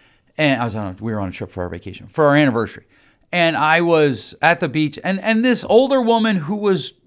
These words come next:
morbidly obese in medical terms comes walking by. Good for her. N-, get going, girl. You go get some exercise.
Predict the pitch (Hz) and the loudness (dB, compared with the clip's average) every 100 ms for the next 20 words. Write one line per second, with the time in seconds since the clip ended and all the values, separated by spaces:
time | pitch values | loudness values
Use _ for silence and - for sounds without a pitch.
0 | - 190 240 294 285 233 240 220 202 156 | -2 4 6 6 2 -2 2 4 4 2
1 | 160 - 147 151 147 139 123 120 95 - | -2 -2 0 2 2 -2 -4 -6 -6 -6
2 | 139 127 139 143 135 117 107 92 92 _ | -6 -2 -2 -2 -4 -4 -4 -6 -14 _
3 | _ _ _ _ _ _ 190 175 359 320 | _ _ _ _ _ _ -10 0 0 0
4 | 254 320 247 226 165 95 - _ _ _ | 2 4 6 6 4 2 -8 _ _ _
5 | 208 202 190 160 165 247 381 311 247 240 | -10 -8 -10 -16 -10 -8 -6 2 6 8
6 | 175 147 175 190 180 156 226 285 339 277 | 6 4 2 4 2 -2 -6 0 0 4
7 | 233 226 190 165 139 143 120 110 90 85 | 4 4 0 0 -2 -4 -6 -6 -6 -12
8 | - | -20